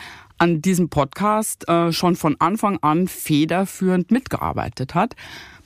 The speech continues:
Ich freue mich von Herzen, liebe Silvi. Oder soll ich dich jetzt lieber Silvia nennen von jetzt an?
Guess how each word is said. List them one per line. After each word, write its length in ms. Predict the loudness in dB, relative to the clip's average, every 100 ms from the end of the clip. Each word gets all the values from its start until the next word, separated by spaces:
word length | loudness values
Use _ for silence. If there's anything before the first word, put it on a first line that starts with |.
| _ _ _
Ich 140 | -2 0
freue 320 | 0 2 2
mich 240 | 2 -2
von 240 | -2 2 2
Herzen, 640 | 2 2 2 -2 -2 2
liebe 320 | 2 2 2
Silvi. 460 | 2 2 2 2 -2 -2 -18 -20 _
Oder 140 | 0 2
soll 180 | 2 0
ich 100 | 2
dich 180 | 0 2
jetzt 220 | -2 0
lieber 340 | 0 2 0 0
Silvia 480 | 2 4 4 0 -2
nennen 280 | -4 -4 -4
von 240 | 2 4
jetzt 400 | 4 2 -2 -4
an? 160 | -4